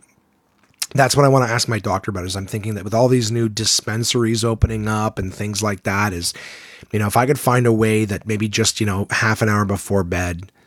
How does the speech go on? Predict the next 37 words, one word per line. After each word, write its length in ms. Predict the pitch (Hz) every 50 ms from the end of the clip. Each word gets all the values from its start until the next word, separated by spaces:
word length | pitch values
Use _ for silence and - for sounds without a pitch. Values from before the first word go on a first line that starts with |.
| _ _ _ _ _ _ _ _ _ _ _ -
you 80 | 101
know, 180 | 98 92 92 92
just, 340 | 90 - 101 - - - -
just 240 | - 107 - - -
have 300 | - - - 113 104 92
a 80 | 87
hit 380 | 90 82 98 104 101 95 - - _ _ _ _ _ _ _ _ _ _ _ - -
and 200 | 107 104 101 101
then 460 | 98 92 90 85 80 85 95 98 95
let 220 | 95 87 87 -
that 160 | - 85 - -
mellowness 640 | 87 92 90 90 98 104 104 107 107 107 - -
come 300 | - _ - - 113 110
over 220 | 110 113 117 123
me, 180 | 120 123 120 120
I 100 | 110 104
may 120 | 104 107
have 200 | 104 104 101 95
a 40 | 98
lot 240 | 101 104 101 92 -
less, 340 | 98 98 98 95 - - -
you 80 | 107
know, 140 | 104 98 95
anxiety 560 | 98 98 98 92 101 98 95 95 95 92 92
falling 320 | 95 - - 98 92 92 92
asleep 480 | 95 87 - - - 95 95 92 -
and, 260 | - 95 90 87 95 - - - - - - - - -
and 100 | - 107
an 100 | 104 104
easier 300 | 104 104 101 95 98 92
time, 540 | 85 - - 110 104 104 101 92 90 87 85 - _ - - _ _ _ _ _ _ _
you 100 | - 110
know, 180 | 123 131 135 139
and 80 | 147
then 120 | 170 175 156
who 120 | 143 165
knows? 480 | 139 120 104 90 85 - - - -